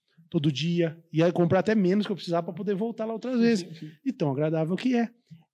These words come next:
Speaker 1: E aí você tá num lugar top, climatizado, som ambiente legal, às vezes tá com umas músicas ruins, mas som ambiente legal,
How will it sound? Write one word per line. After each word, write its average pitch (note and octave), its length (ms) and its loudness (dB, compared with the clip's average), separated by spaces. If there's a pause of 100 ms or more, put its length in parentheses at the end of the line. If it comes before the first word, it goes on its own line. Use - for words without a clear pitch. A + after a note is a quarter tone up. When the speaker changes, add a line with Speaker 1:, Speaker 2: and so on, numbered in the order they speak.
(120)
Speaker 1:
E G#3+ 160 4
aí A#3 300 6
você - 140 -2
tá F3 140 2
num E3 100 6
lugar E3 500 0 (380)
top, C#3+ 480 -4 (920)
climatizado, D#3 640 -2
som E3+ 140 0
ambiente F3 400 2
legal, D#3 600 -2
às D3 120 -4
vezes F#3+ 120 -2
tá A#3 80 -8
com A#3+ 100 -12
umas A3 140 -2
músicas A3 260 0
ruins, G3+ 140 6
mas C#3+ 120 4
som D#3+ 80 2
ambiente D#3 320 4
legal, D3+ 480 2